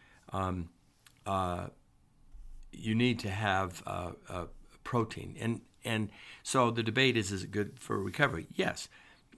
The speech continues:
uh, it is a, it, it is important, uh, uh, for recovery, but it's also important to be, to drink it and eat it, uh, all the time.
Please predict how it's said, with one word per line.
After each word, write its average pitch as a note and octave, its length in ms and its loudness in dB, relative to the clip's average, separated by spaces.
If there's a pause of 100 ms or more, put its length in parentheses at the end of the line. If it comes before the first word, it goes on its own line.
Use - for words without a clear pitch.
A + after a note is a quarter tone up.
uh, G#2 200 2
it A#2 140 4
is C3 160 6
a, G#2 40 2
it, G#2+ 320 -2
it B2 120 2
is C3+ 140 0
important, - 480 -2 (120)
uh, F#2 260 -2 (360)
uh, G2 160 -2
for A2 180 -2
recovery, F#2 520 -2 (460)
but A2 320 4 (120)
it's G#2+ 220 2
also A#2+ 240 6
important G2+ 400 -2
to - 80 -10
be, F#2+ 420 -4 (300)
to G2 100 -6
drink G2 420 0
it G2+ 220 -2
and G2 220 -4
eat G2+ 180 0
it, F#2+ 380 -4
uh, F2 180 -4
all F#2 240 2
the E2 80 -8
time. F#2+ 520 -2